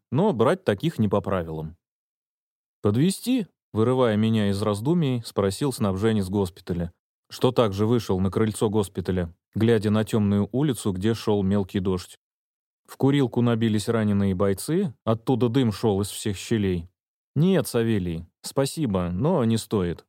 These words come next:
прогуляюсь. Такие погоды мне, наоборот, нравятся». «Ну смотри». Тот постоял и быстро побежал к машине, крытой зис пять, что стоял дальше у служебного входа.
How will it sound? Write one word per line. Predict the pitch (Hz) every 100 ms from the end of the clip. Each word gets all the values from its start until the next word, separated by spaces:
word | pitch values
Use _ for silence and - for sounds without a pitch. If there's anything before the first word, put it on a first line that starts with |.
| _
прогуляюсь. | 143 151 139 104 85 - - _ _ _
Такие | 123 123 147 127
погоды | 123 120 151 113
мне, | 107 117
наоборот, | 110 104 101 110 117 95
нравятся». | 101 98 85 - - 90 - _ _ _ _ -
«Ну | 110
смотри». | 147 208 202 107 104 101 87 - _ _
Тот | 104 95
постоял | 101 - 95 95 139 175 -
и | 170
быстро | 139 117 - 104
побежал | 98 90 90 110
к | 127
машине, | 104 95 - 87 85 80 - _ _
крытой | 131 123 107 95
зис | 104 107
пять, | - 104 87 - _
что | - 104
стоял | - 117 113 98
дальше | 107 92 -
у | 95
служебного | - 110 107 95 98 98
входа. | 101 98 85 82